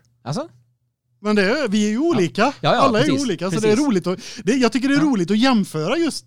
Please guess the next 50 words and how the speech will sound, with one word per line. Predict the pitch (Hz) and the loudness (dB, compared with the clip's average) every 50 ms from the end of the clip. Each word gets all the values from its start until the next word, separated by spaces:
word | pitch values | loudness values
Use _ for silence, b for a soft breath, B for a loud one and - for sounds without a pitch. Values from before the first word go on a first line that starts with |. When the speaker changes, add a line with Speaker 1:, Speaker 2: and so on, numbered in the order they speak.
| _ _ _ _ | _ _ _ _
Speaker 2:
de | 180 175 175 | -8 -4 -2
här | 180 156 131 123 | -2 -2 -4 -4
sakerna, | - 165 151 131 - 143 131 135 | -4 -4 -4 -4 -6 -8 -10 -8
för | - 151 | -6 -4
att | 147 | -2
Speaker 1:
Ja. | 156 254 320 - 71 - - 117 139 | -2 -2 -2 -4 -10 -10 -16 -8 -2
Speaker 2:
man, | 165 180 196 208 | -2 -2 0 0
man | 180 185 170 | -2 -4 -4
ser | - - 202 240 285 320 302 | -6 -6 -4 -4 -4 -4 -4
så | - - 262 185 | -4 -4 -4 -4
olika | 180 220 196 185 165 143 143 131 - - 139 127 | -4 -4 -6 -6 -6 -6 -8 -12 -12 -10 -12 -10
på | - - 131 | -10 -10 -10
samma | - 151 123 120 135 131 123 | -8 -8 -8 -8 -8 -8 -6
sak. | - 214 240 - - | -4 -4 -4 -4 -4
Speaker 1:
Ja, | 147 | -6
men | 139 143 139 | -6 -6 -6
visst | 131 - 139 | -6 -8 -8
är | 117 | -10
det | 113 | -10
så, | - 220 254 - - | -10 -12 -14 -14 -14
visst | 107 - - | -14 -12 -12
är | 113 | -12
det | 113 | -10
så. | - 190 180 - B B B B B B B B B | -10 -10 -10 -10 B B B B B B B B B
Så | B - 143 | B -6 -6
att | 143 - - 156 180 _ _ 113 98 101 127 135 117 | -6 -6 -20 -20 -20 _ _ -20 _ _ -20 _ -10
mycket | 147 165 - - - 139 202 | -10 -10 -10 -8 -6 -4 -2
av | 247 226 151 143 | -2 -4 -4 -4
det | 131 120 | -6 -4
känner | - 156 131 123 120 | -4 -6 -6 -6 -6
jag | 117 117 110 | -4 -4 -6
att | 110 - | -6 -6
den | 120 120 | -8 -8
här | 123 - | -8 -6
porten | - 170 - _ _ - 135 147 156 | -8 -8 -10 _ _ -8 -8 -6 -4
eller | 147 131 123 120 | -4 -4 -4 -4
den | 120 117 117 | -6 -6 -6
här | 123 117 | -6 -6
H | 104 139 139 120 | -6 -6 -6 -6
D-remaken, | 120 110 113 110 113 107 104 101 - 151 160 160 139 123 b b b b b - 98 95 | -6 -8 -10 -10 -8 -8 -8 -8 -6 -6 -6 -6 -6 -10 b b b b b -20 -18 -16
jag | - 98 | -16 -14
tror | 101 110 143 | -10 -8 -6
inte | 139 135 | -4 -4
att | 120 | -6
de | 113 120 | -4 -6
har | 123 120 | -8 -6
behövt | 117 117 110 127 120 127 - | -6 -6 -6 -6 -6 -6 -6
göra | 135 127 117 107 110 113 | -4 -4 -4 -4 -6 -6
så | - 180 | -6 -6
mycket | 214 208 - - 117 113 110 110 | -6 -6 -6 -6 -4 -4 -4 -6